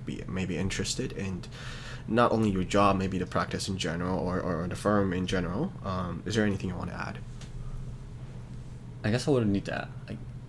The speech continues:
Speaker 2: I'm very curious on what, 'cause you, you, you cater to a p-, pretty specific audience,
Speaker 1: Yes.
Speaker 2: right?
Speaker 1: Yeah.
Speaker 2: And I'm very interested in what they're actually interested in, as in, like, in terms of what they're actually interested in, in learning, right?
Speaker 1: Hmm.
Speaker 2: 'Cause, like,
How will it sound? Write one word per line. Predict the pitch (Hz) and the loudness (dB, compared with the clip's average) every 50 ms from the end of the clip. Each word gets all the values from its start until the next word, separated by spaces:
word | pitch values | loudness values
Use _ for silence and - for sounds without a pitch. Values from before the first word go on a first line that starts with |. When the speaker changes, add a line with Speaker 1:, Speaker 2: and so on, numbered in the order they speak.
| - - - - - - - - - - - - | -12 -12 -12 -12 -12 -12 -12 -12 -12 -10 -4 4
Speaker 2:
I'm | 117 | 6
very | 127 175 180 | 8 8 8
curious | 175 - - - 117 110 120 127 123 - - - | 6 4 4 6 6 8 8 8 6 4 0 0
on | - 101 98 92 87 85 80 78 82 - - - - - - - - - - - - - - - - - - - | 2 4 4 6 4 4 2 0 -2 -4 -6 -10 -12 -12 -12 -10 -10 -10 -10 -10 -12 -12 -12 -12 -12 -12 -10 -6
what, | - 104 95 95 90 92 - - - - - - - - - - - - | 0 6 8 8 8 8 6 2 -4 -4 -6 -8 -10 -12 -12 -10 -6 -2
'cause | - 127 127 127 | 2 2 4 4
you, | 135 135 | 4 6
you, | 143 135 147 | 8 8 8
you | 139 139 135 139 135 | 8 8 6 6 6
cater | - - 127 120 117 113 | 6 6 8 8 8 6
to | - - 110 | 6 6 4
a | 92 | 4
p-, | - - | 4 2
pretty | - - - 110 98 - | -2 2 4 6 6 6
specific | - 98 90 - 90 - 87 82 | 4 0 0 0 0 0 2 2
audience, | 82 - - - - - - | 2 2 2 2 -2 -4 -4
Speaker 1:
Yes. | - - - - - - - - - | -4 -2 -2 -2 -4 -4 -6 -4 -2
Speaker 2:
right? | 87 85 - - - - - | 0 0 0 -2 -4 -6 -4
Speaker 1:
Yeah. | 110 110 101 - - - - - - - - - - | -2 -2 -2 -2 -2 -4 -4 -4 -4 -6 -8 -4 0
Speaker 2:
And | - | 4
I'm | 113 | 6
very | 123 151 160 135 117 | 8 8 8 8 6
interested | 110 117 123 - - | 4 2 0 2 2
in | 110 95 | 4 4
what | 95 95 | 4 6
they're | 98 87 | 6 4
actually | 87 - - - - 85 | 4 2 0 -2 -2 -4
interested | 82 - - - - - - - | -4 -4 -6 -6 -6 -6 -6 -4
in, | - - - - - - - - - - | -4 -4 -6 -6 -8 -10 -12 0 6 8
as | 117 104 107 | 8 8 8
in, | 104 98 | 6 6
like, | 95 92 92 | 6 4 4
in | 110 95 | 4 4
terms | - 101 92 95 | 4 4 2 2
of | 90 | 0
what | 98 - | 2 4
they're | 101 95 | 6 6
actually | 92 - - 107 90 | 6 4 2 0 0
interested | 90 90 - - - - 90 85 | -2 -2 -2 -2 -2 -2 -2 -2
in, | 87 - | -2 -2
in | 95 90 85 85 | -2 -2 0 0
learning, | 82 82 80 - - - | -2 -2 -2 -4 -4 0
right? | 87 98 104 - - - - - - - - - - - - | 0 0 0 -2 -6 -10 -12 -12 -10 -10 -10 -10 -10 -4 2
Speaker 1:
Hmm. | - 127 | 4 6
Speaker 2:
'Cause, | 107 104 | 6 8
like, | 117 101 95 - | 8 6 6 4